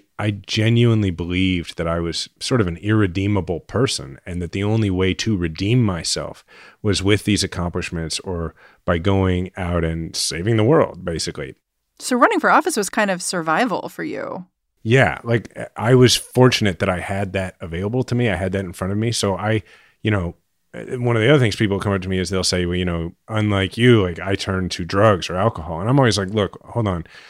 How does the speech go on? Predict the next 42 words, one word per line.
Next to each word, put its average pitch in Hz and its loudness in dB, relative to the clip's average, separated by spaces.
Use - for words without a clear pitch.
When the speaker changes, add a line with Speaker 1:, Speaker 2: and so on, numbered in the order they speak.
Speaker 1:
I'm 135 6
like, 135 6
"Let's 151 6
not 147 6
act 110 0
like 95 -2
I 113 4
was 107 4
anything 104 2
other 92 2
than 82 -2
lucky - -2
that 90 0
I 92 2
just 95 -2
had 82 -2
this, 104 4
this 95 6
self-medication 98 2
opportunity 82 -4
in 76 -6
front 101 -2
of 76 -6
me." - -16
I 113 -2
was 104 2
using 123 8
that 90 2
as 95 -2
a 85 -2
salve, - 4
as 95 -2
a 101 -2
way 95 0
to 98 -2
sort 110 2
of 90 0
try 107 2
to 104 4
argue 98 2
back 92 -2
against 85 -4